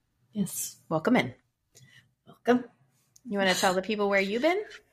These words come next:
Speaker 1: Yeah. So I actually ran my half marathon last Sunday, a
Speaker 2: She
Speaker 1: week ago.
Speaker 2: nailed it. She crushed
Speaker 1: I know.
Speaker 2: it.
Speaker 1: I didn't crush it. I crushed the first half of it. And then because I crushed the first half of it, I bombed the second half of it.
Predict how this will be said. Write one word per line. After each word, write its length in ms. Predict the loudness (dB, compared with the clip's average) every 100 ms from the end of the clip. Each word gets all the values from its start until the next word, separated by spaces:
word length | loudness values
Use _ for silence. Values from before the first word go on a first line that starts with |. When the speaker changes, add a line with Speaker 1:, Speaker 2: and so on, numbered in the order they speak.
| _ _ _ -10 -10 -10 _
Speaker 1:
Yeah. 420 | -2 2 2 0 -2
So 960 | -10 -4 2 4 4 4 2 2 0 0
I 180 | 0 0
actually 400 | 0 -2 -6 -6
ran 240 | -4 -2 -2
my 160 | -2
half 280 | 0 -2 -2
marathon 540 | -2 -2 0 0 0
last 560 | 0 -2 -2 -6 -6 -2
Sunday, 560 | 0 2 0 -2 -4 -8 _ _
a 60 | -2
Speaker 2:
She 80 | -2
Speaker 1:
week 100 | -2
ago. 160 | 0
Speaker 2:
nailed 300 | 2 4 2
it. 220 | 0 -2 -8 -16
She 180 | -18 -18
crushed 540 | -20 -18 -2 4 4
Speaker 1:
I 60 | 4
know. 120 | 2
Speaker 2:
it. 220 | 0 -2 -6 -16 -18 _ _ _ _ -4
Speaker 1:
I 80 | 4
didn't 220 | 4 4
crush 260 | -4 -6 -6
it. 80 |
I 80 | -8
crushed 320 | -2 -2 0
the 60 | -4
first 280 | -2 -2 0
half 240 | -2 -2
of 80 | -4
it. 240 | -4 -6 -10 _
And 140 | -2 2
then 360 | 2 2 0
because 320 | -2 -2 0 0
I 60 |
crushed 260 | -2 -6 -10
the 60 | -10
first 240 | -8 -6
half 200 | -8 -8
of 100 | -8
it, 240 | -6 -6 -4
I 300 | -2 0 -2
bombed 400 | 0 0 0 -6 -4
the 60 |
second 300 | -2 -2 -2
half 200 | -2 -4
of 100 | -6
it. 160 | -6